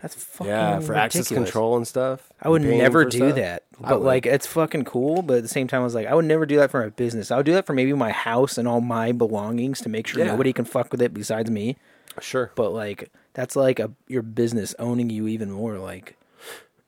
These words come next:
Speaker 2: I think that the
Speaker 1: we're a part
Speaker 2: government
Speaker 1: of you
Speaker 2: should do
Speaker 1: wherever
Speaker 2: it.
Speaker 1: you're at. This business is a part of you.
Speaker 2: I think the government should do it.
Speaker 1: Fucking weird.
Speaker 2: And I think that they should, um,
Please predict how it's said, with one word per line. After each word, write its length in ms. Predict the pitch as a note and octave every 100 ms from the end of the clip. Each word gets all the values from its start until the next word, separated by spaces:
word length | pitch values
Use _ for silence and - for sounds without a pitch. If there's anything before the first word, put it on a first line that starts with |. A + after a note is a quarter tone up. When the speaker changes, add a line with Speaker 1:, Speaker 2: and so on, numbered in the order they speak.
| _ -
Speaker 2:
I 100 | D3+
think 280 | - B3
that 140 | D4 -
the 80 | C3+
Speaker 1:
we're 140 | C#3+
a 60 | C3+
part 120 | B2
Speaker 2:
government 260 | C#3 D3+ D3
Speaker 1:
of 60 |
you 60 | B2
Speaker 2:
should 80 | A#2+
do 80 | A#2
Speaker 1:
wherever 320 | B2 B2 C3+
Speaker 2:
it. 80 | C3+
Speaker 1:
you're 160 | B2+
at. 260 | B2 B2 -
This 160 | B2
business 360 | A#2 A#2+ A#2+ A2+
is 100 | A#2
a 120 | G2
part 260 | - A#2+ G#2+
of 60 | G2
you. 200 | F#2 F2+ _ -
Speaker 2:
I 40 |
think 160 | E3 F3+
the 60 |
government 440 | D3+ A#2+ B2+ C#3 C#3
should 200 | - C3
do 140 | C#3+
it. 140 | C#3+ C3
Speaker 1:
Fucking 280 | B2 A2+ G#2
weird. 300 | A2 G#2+ G#2+
Speaker 2:
And 100 | A#2
I 80 | A2+
think 200 | - B2
that 200 | C3+ B2
they 120 | A#2+ A2+
should, 300 | - A2+ A2
um, 460 | G2+ F2+ E2+ F2